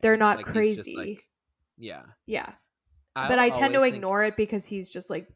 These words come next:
Speaker 1: doing his job, you know?
Speaker 2: I, I'll always think it was so funny last March when Trump came on and was like, "I'm naming Mike Pence as the coronavirus, like, coordinator." And we were
Speaker 1: <laughs>
Speaker 2: like,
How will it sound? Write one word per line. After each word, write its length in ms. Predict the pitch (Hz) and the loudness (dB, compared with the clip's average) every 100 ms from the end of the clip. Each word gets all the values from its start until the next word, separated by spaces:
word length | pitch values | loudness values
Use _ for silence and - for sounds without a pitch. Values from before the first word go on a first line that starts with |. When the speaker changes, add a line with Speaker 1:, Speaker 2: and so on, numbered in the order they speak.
| _ | _
Speaker 1:
doing 280 | 147 151 208 | -8 -6 -8
his 180 | - - | -14 -12
job, 400 | - - - - | -10 -8 -10 -12
you 120 | - | -12
know? 300 | 208 147 214 - - _ _ _ _ | -6 -4 -6 -8 -20 _ _ _ _
Speaker 2:
I, 60 | 113 | -8
I'll 120 | 147 | -8
always 420 | - 117 110 120 | -8 -10 -8 -10
think 160 | 120 107 | -14 -14
it 40 | |
was 160 | 104 98 | -14 -14
so 120 | - 98 | -16 -16
funny 260 | 107 98 | -16 -16
last 420 | 95 95 95 - 104 | -16 -14 -14 -14 -18
March 480 | 92 92 104 - - | -14 -14 -14 -18 -18
when 340 | 110 101 95 95 | -14 -14 -14 -18
Trump 340 | - 95 95 | -14 -12 -10
came 200 | - 101 | -12 -10
on 160 | 95 98 | -12 -12
and 80 | |
was 220 | 95 90 90 | -16 -16 -16
like, 280 | 85 92 _ _ _ _ - | -16 -18 _ _ _ _ -10
"I'm 360 | 110 117 127 127 | -6 -4 -6 -10
naming 640 | 110 104 101 95 92 92 _ _ _ | -12 -12 -14 -16 -16 -18 _ _ _
Mike 520 | 101 101 98 110 - | -18 -12 -10 -10 -12
Pence 600 | - 117 90 90 92 - _ | -14 -12 -14 -18 -16 -18 _
as 380 | 101 95 92 90 | -14 -14 -14 -16
the 120 | 104 | -20
coronavirus, 1200 | - 104 92 92 95 101 92 90 90 87 90 - | -18 -16 -14 -14 -14 -14 -12 -12 -12 -14 -16 -20
like, 340 | 95 87 87 _ _ | -18 -18 -20 _ _
coordinator." 920 | - 117 95 82 85 78 65 73 95 - _ _ _ _ | -18 -12 -12 -14 -20 -20 -20 -18 -20 -20 _ _ _ _
And 120 | 233 | -8
we 120 | - | -6
were 180 | 101 494 | -4 -6
Speaker 1:
<laughs> 20 | |
Speaker 2:
like, 280 | 92 95 - | -6 -14 -18